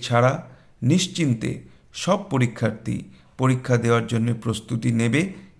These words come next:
এই আশা রাখি। মাধ্যমিক পরীক্ষা দু হাজার চব্বিশের আদর্শ পরিচালন পদ্ধতি অনুযায়ী পরীক্ষা কেন্দ্রগুলিতে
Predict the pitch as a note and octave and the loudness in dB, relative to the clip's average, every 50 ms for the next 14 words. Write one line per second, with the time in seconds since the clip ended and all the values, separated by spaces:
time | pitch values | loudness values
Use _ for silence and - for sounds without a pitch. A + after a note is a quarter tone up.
0 | _ _ - B2 B2 A#2+ A#2+ B2 - - A2+ A2 - A#2+ A#2+ A#2 A2+ - - - | _ _ 2 4 4 4 4 2 -2 -6 -6 -4 -4 -6 -4 -4 -4 -6 -6 -10
1 | B2 - - - - - - - - - _ _ - A#2+ B2 B2+ B2 A#2 B2+ E3 | -10 -10 -10 -14 -18 -20 -20 -20 -20 -20 _ _ 2 6 8 8 8 8 4 2
2 | F3+ F#3 F#3 F#3 - F#3 F#3 F#3+ F#3 - F#3+ F#3 D3 B2+ B2+ B2+ C3 B2+ C#3 C#3+ | 4 2 2 0 -2 -2 -2 -2 -2 -4 -6 -4 -2 0 2 2 2 2 0 -4
3 | C#3 - C3+ B2 A#2 A2+ B2 C3 B2+ - C3 A#2+ A#2+ A#2+ - - - - - - | -4 -4 -4 -2 -2 0 -2 -2 -2 -2 -4 -6 -6 -8 -16 -18 -20 -20 -20 -20
4 | - - - - B2 B2+ B2 D3+ E3+ F3 F3 - - F3+ - - C3 C3 C3 B2+ | -20 -8 2 6 6 6 6 6 2 0 0 -4 -6 -6 -6 -4 -2 0 0 0
5 | B2 - C3+ C3 C#3 D3 D#3 D3+ D3 B2+ B2 A#2 A2+ - B2 B2 B2+ C#3+ D3+ D3 | 2 2 2 2 2 0 -2 -2 -2 -4 -4 -4 -2 -2 -2 -2 -2 -2 -6 -6
6 | - - - A2+ A2 A2+ A2 A2+ A#2+ A#2 A2+ A2+ - - - - - - - - | -6 -4 -2 0 0 0 2 2 0 0 0 -4 -6 -10 -16 -20 -20 -20 -20 -20
7 | - - C3 C#3 D3 D3 D3 - - D#3 D#3+ D#3+ - B2+ B2 B2 A#2+ A2+ B2 A#2+ | -4 0 2 2 2 0 -2 -8 -8 -8 -8 -6 -2 2 4 4 4 4 2 0
8 | A2+ A#2+ C3+ D3 D3 D3 - | 0 -2 -4 -4 -4 -4 -6